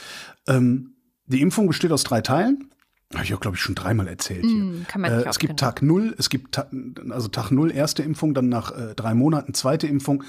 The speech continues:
Speaker 1: und nach einem Jahr die dritte Impfung, dann ist der Impfschutz komplett. Man kann diese Zeiträume auch ein bisschen verkürzen, scheint auch gut zu funktionieren.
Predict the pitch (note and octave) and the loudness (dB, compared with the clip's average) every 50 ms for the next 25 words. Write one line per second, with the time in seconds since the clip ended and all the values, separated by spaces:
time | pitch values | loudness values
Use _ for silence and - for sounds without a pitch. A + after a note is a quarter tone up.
0 | - - - - - - - C3+ C3 B2+ B2 - A#2+ A#2+ A#2 A2+ A2 A2 A2 A#2 | -18 -20 -20 -20 -10 -2 0 2 2 2 0 0 0 2 2 2 2 2 2 2
1 | B2+ B2 A#2 G2+ - - D#3+ - F#3 E3 D#3 E3+ D#3 - D3+ C3 B2+ B2+ B2+ B2+ | 2 0 -2 -2 0 0 0 2 2 0 0 0 0 2 2 2 4 2 2 0
2 | - B2 A2+ C#3 C3+ - C3 A#2+ - - - A2 G#2 G2 - - - - G#2+ B2+ | 0 0 0 -2 -2 -2 -2 -4 -2 -2 0 0 0 0 -2 -6 -4 -2 0 0
3 | G3 A#3+ - - - - - - - - B2 A#2 - - D#3 F3 E3 C#3+ C3 A2+ | 0 0 -4 -10 -16 -16 -18 -14 -6 -2 -2 0 0 2 2 4 4 4 2 2
4 | - - B2+ C3+ D#3 - C#3 C#3 C3 C3 A#2 A#2+ A2 A2+ A2 A2+ - G2+ - G#2 | 0 0 0 0 0 2 2 2 2 2 0 -2 -4 -2 -2 -2 -4 -4 -6 -8
5 | F#2+ - - C3+ E3 - - - E3+ - - A#2+ G#2+ G2 - - C#3+ - - F3+ | -4 0 0 0 0 0 -2 -2 -2 -2 0 -2 -2 -2 -2 -4 -6 -6 -6 -10
6 | F3 - - E3+ - F#3 F3+ D#3+ - - F3 F3+ F#3 F#3+ F#3+ | -8 -6 -6 -6 -4 -4 -4 -4 -2 -2 0 2 2 2 0